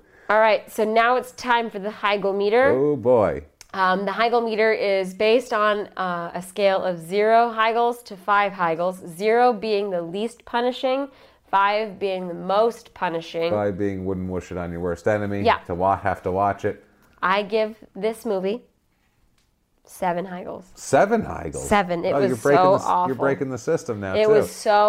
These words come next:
Speaker 1: awful.
Speaker 2: Really?
Speaker 1: Yeah.
Speaker 2: Now, I, for some reason, I,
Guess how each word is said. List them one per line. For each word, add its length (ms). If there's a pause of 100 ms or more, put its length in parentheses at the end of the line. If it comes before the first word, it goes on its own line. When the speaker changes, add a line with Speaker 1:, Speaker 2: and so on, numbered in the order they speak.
Speaker 1:
awful. 640
Speaker 2:
Really? 480
Speaker 1:
Yeah. 280
Speaker 2:
Now, 400
I, 460 (1080)
for 160
some 320
reason, 380
I, 240